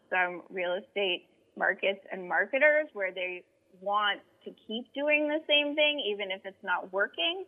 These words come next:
The larger trends that we see in the suburbs, which are people wanting more walkable communities,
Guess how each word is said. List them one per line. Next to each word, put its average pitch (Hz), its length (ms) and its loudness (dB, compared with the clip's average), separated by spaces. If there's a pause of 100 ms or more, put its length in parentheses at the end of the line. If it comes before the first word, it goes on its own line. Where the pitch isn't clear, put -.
(580)
The 214 60 -2
larger 214 720 2
trends 208 280 -6
that 196 160 -2
we 196 220 -10 (100)
see 262 380 0
in 196 80 -2
the 196 100 -4 (140)
suburbs, 240 560 6
which 202 160 -2 (100)
are 190 160 4 (100)
people 202 340 -2
wanting 190 460 -2
more 175 380 -4
walkable 185 680 2
communities, 185 680 -2